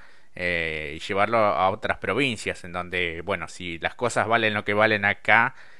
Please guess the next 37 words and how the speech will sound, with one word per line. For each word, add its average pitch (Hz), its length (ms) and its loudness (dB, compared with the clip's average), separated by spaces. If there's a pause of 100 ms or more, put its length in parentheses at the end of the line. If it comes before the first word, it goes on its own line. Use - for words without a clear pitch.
(120)
en 92 200 -6
Buenos 101 340 0
Aires, 104 320 6
que 85 560 -2 (340)
relativamente 107 720 0
todo 113 180 0
está 107 280 2 (180)
un 104 60 -16
poco 110 220 -4
más 110 180 0
cerca, 123 300 2
imagínate 107 500 -4
lo 101 160 -2
que 107 140 0
es - 160 -6 (320)
en 98 160 -4
el 101 80 -2
resto 110 260 2
del 98 120 -2
país, 107 540 2
eh, 78 680 -10
y 85 160 -12
el, - 500 -16 (140)
la, 85 200 -6
el 92 140 -12
poco 113 300 -2
control 98 340 -2
que 98 100 -4
puede 101 200 -2
llegar 98 260 0
a 98 60 6
haber, 117 600 4
este, 78 220 -10
bueno, 90 260 -4
uno 104 220 -2
desconoce 95 500 -4
también, 101 380 -4